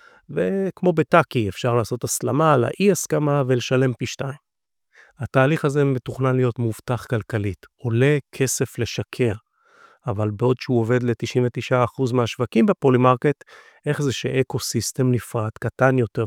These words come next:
ואולי פגיע של U M A יכול להחזיק שוק של מאות מיליוני דולרים, כמו בחירות לנשיאות? אם שווי הזכייה בפולימרקט גדול מהעלות של רכישת חמישים ואחד אחוז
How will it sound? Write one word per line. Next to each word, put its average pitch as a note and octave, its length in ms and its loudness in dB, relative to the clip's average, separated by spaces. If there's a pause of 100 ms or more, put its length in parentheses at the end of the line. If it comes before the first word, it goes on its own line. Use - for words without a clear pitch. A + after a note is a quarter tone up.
ואולי B2 260 -2 (120)
פגיע B2 520 0 (420)
של A#2 220 -4
U C#3 240 6
M D3+ 80 2
A F3+ 280 2 (400)
יכול C#3+ 340 2
להחזיק D3+ 440 -2
שוק - 300 -4
של - 160 -2
מאות C3 400 0
מיליוני C3 340 2
דולרים, C#3 460 0
כמו B2+ 360 2
בחירות C3 380 0
לנשיאות? C#3+ 580 -2 (580)
אם A#2+ 180 -2
שווי D3 380 0
הזכייה B2+ 360 -2
בפולימרקט A#2+ 920 -2 (380)
גדול A#2+ 400 4
מהעלות C3 460 0
של A#2+ 140 -4
רכישת B2 480 -4
חמישים B2 360 -4
ואחד C3 340 -2
אחוז D#3 360 -4